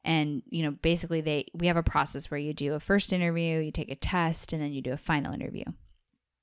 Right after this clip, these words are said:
And I thought, you know, my business was ready and I'm too cool. Not really. I mean, maybe my ego thought that, but to be on these final interviews, my leadership team can do it.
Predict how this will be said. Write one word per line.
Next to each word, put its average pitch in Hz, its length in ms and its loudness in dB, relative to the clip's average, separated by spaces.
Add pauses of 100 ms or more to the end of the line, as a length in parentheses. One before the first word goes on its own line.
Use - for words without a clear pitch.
(520)
And 160 120 -2
I 170 180 2
thought, 175 360 4 (640)
you 151 100 -4
know, 147 220 0
my 147 140 -2
business 156 440 -2
was 143 380 -4 (720)
ready 226 520 6
and 151 460 -2
I'm 151 240 -2
too 151 240 -6
cool. 226 640 4 (240)
Not 170 240 -2
really. 143 300 -2
I 151 60 0
mean, 165 140 2
maybe 190 280 6
my 151 160 0
ego 156 280 -2
thought - 280 -4
that, - 220 -8
but - 180 -6 (520)
to 233 80 2
be 208 100 10
on 190 120 10
these 180 160 -2
final 151 240 2
interviews, - 640 -6
my 160 120 2
leadership 175 360 2
team 165 200 -2
can 165 120 0
do 139 60 -4
it. - 140 -10